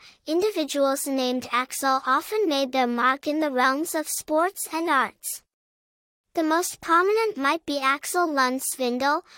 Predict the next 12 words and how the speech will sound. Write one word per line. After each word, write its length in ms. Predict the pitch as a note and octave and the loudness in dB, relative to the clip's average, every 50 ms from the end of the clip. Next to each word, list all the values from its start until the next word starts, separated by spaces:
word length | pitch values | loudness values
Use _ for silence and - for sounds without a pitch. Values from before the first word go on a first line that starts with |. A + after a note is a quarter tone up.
| - - - | -20 -12 -6
a 100 | C#4 C#4 | -2 -2
retired 580 | C4+ C4+ - - D#4 D4 D#4 E4+ F#4 F#4 F4 | -2 -2 -2 0 0 2 4 4 2 2 0
World 440 | D#4 C4+ C#4 C#4 C#4+ D4+ E4+ - - | 0 0 2 2 2 2 0 0 -4
Cup 300 | - - C#4+ C#4 C#4 - | -2 0 0 0 0 0
alpine 540 | - C4+ C4+ C#4+ C#4+ - - E4+ E4+ F4 F#4 | 0 0 0 0 -2 -2 -2 0 0 0 0
ski 380 | F4 - - - - D#4 D#4 D4+ | -2 -4 -6 -4 -2 -2 -2 0
racer 500 | C#4+ A#3+ A3+ A#3 C4 - D#4+ D#4 E4 F4 | 0 0 0 0 0 -2 0 0 0 0
from 300 | - - C#4 C4+ B3+ B3 | 0 -2 -2 -2 0 0
Norway, 460 | A#3+ B3+ C#4 C#4+ D4 D4+ D#4 E4+ E4+ - | 0 0 2 2 2 2 2 0 -2 -4
and 160 | C#4 C4+ C4 | -6 -8 -4
Axel 440 | - A#3 B3+ C#4 - - - E4 D#4+ | -2 0 -2 0 -2 -4 -2 -2 -2
Hennie, 420 | D#4 - D4 C#4 C#4 D4 E4 F#4 | -2 -2 -2 -2 -2 -2 -4 -4